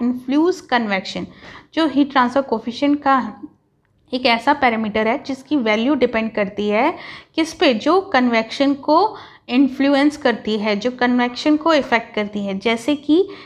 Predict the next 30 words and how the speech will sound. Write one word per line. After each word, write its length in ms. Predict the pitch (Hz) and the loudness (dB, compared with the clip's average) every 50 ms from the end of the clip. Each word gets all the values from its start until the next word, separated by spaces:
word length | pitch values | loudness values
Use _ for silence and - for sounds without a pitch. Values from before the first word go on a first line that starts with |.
| - _ _ 254 | -20 _ _ -2
nature 380 | 254 247 233 233 - 269 277 | 0 0 0 0 2 4 4
of 180 | 277 277 269 254 | 4 4 2 2
the 100 | 294 277 285 - 269 | 0 0 0 -2 -2
fluid 240 | 269 294 320 349 330 - - - - _ _ _ _ _ | 0 2 2 0 -2 -6 -18 -20 -20 _ _ _ _ _
in 80 | 269 311 | 2 2
the 200 | 330 330 339 359 | 4 4 4 2
motion 460 | 359 339 330 339 330 - 370 370 370 381 370 - - - _ _ _ _ _ - | 2 4 2 2 2 0 -2 -2 -2 -2 -6 -10 -20 -20 _ _ _ _ _ 2
and 280 | 240 262 285 320 349 370 330 - 262 | 4 6 6 6 4 2 -2 -4 -6
its 260 | 285 294 - - - | -6 -6 -6 -14 -2
property, 640 | - 254 233 226 - 262 269 262 320 330 339 349 339 - - _ _ _ _ 240 | 2 2 2 2 0 -4 -2 0 0 0 0 -2 -4 -8 -18 _ _ _ _ -6
किसकी, 600 | 226 214 214 - - - 262 262 - - 311 320 | -6 -6 -6 -6 -6 -6 -6 -6 -2 -2 -2 -2
फ्लूइड 340 | 320 - - 240 240 240 | -2 -2 2 2 2 2
की 100 | 247 - | 2 -2
प्रॉपर्टी, 640 | 277 - 311 285 294 294 302 294 - 311 320 302 311 - | 2 4 4 4 4 2 -2 0 2 0 0 0 -2 -6
बल्क 380 | 262 240 208 202 233 254 285 311 311 - - | -6 -6 0 2 4 4 4 2 -2 -8 -4
फ्लूइड 220 | - 320 330 339 320 | 0 0 2 2 2
वेलोसिटी, 600 | 311 311 320 320 330 320 - 349 330 - 359 370 - - - - - _ _ _ - | 2 2 2 2 0 0 -4 -6 -4 -4 -4 -6 -6 -10 -20 -20 -20 _ _ _ 0
सरफेस 580 | - 240 233 233 - - 330 349 311 - - _ - | 0 0 0 0 0 0 0 0 0 -4 -14 _ -10
जियो-, 440 | - 208 220 247 262 269 269 269 208 | -8 -4 0 2 2 2 0 0 -4
ज्योमेट्री 840 | 233 226 214 240 269 269 277 285 285 277 277 277 - 311 320 330 339 320 - - - - - | -4 -2 2 4 4 4 6 4 4 2 0 -2 -2 -2 0 0 -2 -6 -10 -14 -4 2 4
and 340 | 226 240 240 254 285 302 | 6 6 6 6 4 2
so 220 | 302 - - 254 233 | -2 -2 -4 -2 -2
on। 300 | 202 196 190 185 185 190 196 - - - - - - - | -2 -4 -4 -4 -6 -8 -10 -12 -20 -20 -20 -20 -6 -2
और 100 | - 285 | 0 0
ये 320 | 285 311 339 339 - - _ | 2 0 -2 -4 -8 -6 _
एच 240 | 247 294 - - 370 | -2 -2 0 0 0
जो 320 | 349 311 294 302 302 294 | 0 2 4 4 2 2
है, 440 | 226 220 208 196 196 196 - - - - | 2 0 -2 0 -2 -2 -4 -6 -2 0
एच 240 | 254 285 294 - - | 0 0 0 -2 -2
is 140 | 311 302 | -2 -2